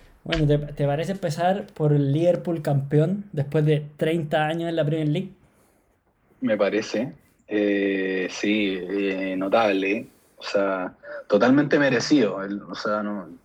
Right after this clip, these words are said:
Speaker 2: ¿cuánto, cuánta ventaja llevan sobre el Manchester City? ¿Veinte puntos?
Speaker 1: Por ahí.
Speaker 2: Por
Speaker 1: a
Speaker 2: ahí,
Speaker 1: ser campeones a
Speaker 2: eh,
Speaker 1: siete fechas del final, ochen-,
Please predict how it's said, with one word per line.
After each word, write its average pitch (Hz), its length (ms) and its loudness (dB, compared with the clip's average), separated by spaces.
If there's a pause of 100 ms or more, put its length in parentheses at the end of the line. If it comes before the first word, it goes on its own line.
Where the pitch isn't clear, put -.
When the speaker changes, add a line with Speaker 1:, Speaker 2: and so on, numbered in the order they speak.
Speaker 2:
¿cuánto, 117 640 -2
cuánta 120 300 2
ventaja 113 400 2
llevan 104 400 2
sobre 104 300 2
el 101 60 2
Manchester 101 460 0
City? 104 300 0
¿Veinte 101 320 4
puntos? 135 420 2 (220)
Speaker 1:
Por 139 140 0
ahí. 151 300 2 (800)
Speaker 2:
Por 107 120 4
Speaker 1:
a 107 40 8
Speaker 2:
ahí, 131 280 4
Speaker 1:
ser 151 200 2
campeones - 480 4
a - 60 2
Speaker 2:
eh, - 40 4
Speaker 1:
siete 156 260 4
fechas 156 360 0
del 147 120 2
final, 151 480 -4
ochen-, 139 360 0